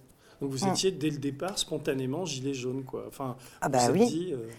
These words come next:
Speaker 2: Et à chaque fois qu'on rentrait de manif de Paris, on était, euh, mais, euh, interloqués, euh, enfin, on est resté sans, sans, sans réponse face à cette violence policière qu'on voyait, euh, tous les samedis.
Speaker 1: Ouais, c'est, euh,
Speaker 2: Christophe a assisté à l'éborgnement d'une jeune fille de vingt ans.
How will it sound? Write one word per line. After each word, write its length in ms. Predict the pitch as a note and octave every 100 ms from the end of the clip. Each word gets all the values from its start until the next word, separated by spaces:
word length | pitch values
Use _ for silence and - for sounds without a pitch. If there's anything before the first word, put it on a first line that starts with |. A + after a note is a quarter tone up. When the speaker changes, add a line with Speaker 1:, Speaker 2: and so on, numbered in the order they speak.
| -
Speaker 2:
Et 320 | - D3+ D3+
à 180 | C#3+ C3+
chaque 280 | C3 G3 F3
fois 100 | F#3+
qu'on 140 | E3+
rentrait 260 | D#3+ D#3+ E3
de 80 | D#3
manif 400 | D3+ D3+ D#3 -
de 160 | C#3
Paris, 380 | C3+ C3+ F3+ A#3
on 140 | F3+ D3
était, 340 | C#3+ F3+ F3+
euh, 80 | C#3+
mais, 260 | C#3 C#3+ C3
euh, 20 | - - - _ -
interloqués, 880 | E3 - D#3 C#3 C#3+ C#3+ G3+ G#3+ G3
euh, 120 | D#3 D3 - - - _ _ -
enfin, 300 | F3 D3+ C3 - _ _ - -
on 80 | D#3+
est 40 |
resté 280 | D3 - D#3+
sans, 180 | - C#3+
sans, 400 | - D3 C3+ C3
sans 220 | - D3+
réponse 360 | D3 D3+ A#3+ -
face 200 | E3+ C#3
à 40 |
cette 180 | C3 C3+
violence 220 | C#3 D3
policière 480 | - C3+ B2+ - A3
qu'on 140 | D#3
voyait, 380 | C3+ C3 D#3 G3+
euh, 60 | D3
tous 180 | - D3+
les 60 |
samedis. 340 | D3 A3+ D#3+ D3+ -
Speaker 1:
Ouais, 200 | D3 C3+
c'est, 200 | C3+ -
euh, 100 | D3
Speaker 2:
Christophe 360 | C3+ D#3 F#3 F3+
a 60 | D3
assisté 520 | C3 C3 - G3+ A3
à 80 | D3+
l'éborgnement 540 | D3 C#3 D3 C#3+ D#3+
d'une 180 | F3+ D#3
jeune 140 | D#3
fille 160 | D#3 F3+
de 80 | E3+
vingt 180 | F3+
ans. 120 | A#3+